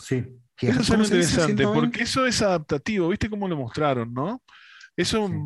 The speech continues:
Speaker 2: va variando en base a lo que vos, a la, cómo vos interactúes con el teléfono. Si vos tenés una pantalla de, por ejemplo, estás navegando por internet o estás viendo Facebook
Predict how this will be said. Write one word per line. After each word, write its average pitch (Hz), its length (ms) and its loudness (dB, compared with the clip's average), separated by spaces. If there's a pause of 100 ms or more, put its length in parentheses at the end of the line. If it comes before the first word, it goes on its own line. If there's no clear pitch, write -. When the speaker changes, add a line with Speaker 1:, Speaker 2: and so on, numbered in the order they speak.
(100)
Speaker 2:
va 196 140 2
variando 202 420 0
en 185 100 -4
base 185 260 -2
a 196 40 0
lo 175 120 -2
que 143 120 -4
vos, 175 320 -4
a 147 60 -2
la, 139 300 -4
cómo 180 220 -10
vos 214 200 -4
interactúes 170 440 -4
con 165 140 -4
el 143 80 -4
teléfono. 117 400 -4
Si 143 140 -6
vos 180 240 -4
tenés 165 220 -4
una 175 120 0
pantalla 156 340 -2
de, 156 160 0
por 135 140 -8
ejemplo, 147 220 -6
estás 147 120 -2
navegando 147 360 -2
por 135 120 -4
internet 127 400 -4 (260)
o 113 80 -6
estás 139 200 -2
viendo 139 220 -4
Facebook 104 480 -4